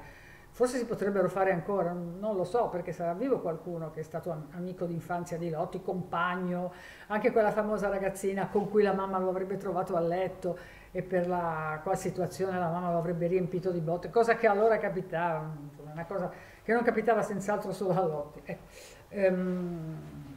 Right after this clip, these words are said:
cerchiamo in giro qualche notizia su questo motorino, non c'è, è lui che la butta lì. Come ha preso questa patente, visto che a quanto pare ha dovuto ripetere parecchie volte, mm, gli esami soprattutto di teoria, ma forse anche di pratica, poi incidentava, no? Naturalmente,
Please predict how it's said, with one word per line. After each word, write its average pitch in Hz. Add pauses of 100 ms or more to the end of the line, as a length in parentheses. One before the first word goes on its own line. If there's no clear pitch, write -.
(400)
cerchiamo 196
in 190
giro 330
qualche 180
notizia 175
su 165
questo 175
motorino, 175
non 294
c'è, 269
è 233
lui 311
che 247
la 180
butta 170
lì. 156 (720)
Come 208
ha 220
preso 233
questa 220
patente, 208
visto 180
che 202
a 190
quanto 180
pare 185
ha 185
dovuto 185
ripetere 190
parecchie 180
volte, 175
mm, 156
gli 170
esami 185
soprattutto 165
di 185
teoria, 190
ma 180
forse 190
anche 175
di 170
pratica, 175
poi 180
incidentava, 160
no? 160
Naturalmente, 156